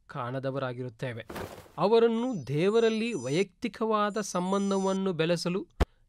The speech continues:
ನಡೆಸದೆ, ಅವರಿಗೆ ದೇವರ ವಾಕ್ಯ ಬೋಧನೆಯೇ ಸಾಕೆಂದು ಯೋಚಿಸುತ್ತಿರುತ್ತೇವೆ. ಅದೇ ನಾವುಗಳು ಮಾಡುವಂತಹ ತಪ್ಪು. ನಮ್ಮ ಪಠ್ಯಪುಸ್ತಕದಲ್ಲಿ ಕ್ರೈಸ್ತ ಸಭೆಯ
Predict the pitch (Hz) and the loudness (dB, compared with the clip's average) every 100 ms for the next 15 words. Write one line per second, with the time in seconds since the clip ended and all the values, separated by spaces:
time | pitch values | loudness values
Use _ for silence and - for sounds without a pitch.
0 | _ 120 131 135 139 151 539 _ _ _ | _ -8 -6 -4 -2 -2 -4 _ _ _
1 | _ - 151 160 165 147 120 110 143 185 | _ -6 0 2 2 0 0 -2 -2 0
2 | 214 226 247 - _ _ - - 110 131 | 0 0 -2 -6 _ _ -18 -12 -6 0
3 | 196 - - 247 220 208 208 208 208 220 | -2 -2 -2 2 4 4 4 4 4 6
4 | 247 240 190 170 175 165 151 160 - _ | 4 4 0 0 0 -2 0 -4 -6 _
5 | _ - 127 131 135 - 131 131 113 135 | _ -10 -8 -8 -10 -10 -8 -6 -4 -4
6 | 123 127 _ _ _ _ _ - 202 247 | -4 -6 _ _ _ _ _ 0 4 4
7 | 165 175 - - 127 131 156 170 170 175 | 4 2 -4 -10 -2 2 2 4 2 2
8 | 160 143 139 135 131 120 113 - - 202 | 2 2 0 0 -2 -6 -8 -10 -4 -4
9 | 170 - - - - - - 175 240 240 | -4 -10 -2 -2 -2 -12 2 6 6 4
10 | - 175 - 247 262 202 240 220 208 202 | 4 2 6 4 4 2 2 2 4 4
11 | 208 - - 156 208 - - 220 - 190 | 2 -2 -2 2 2 2 2 2 4 6
12 | 202 | 6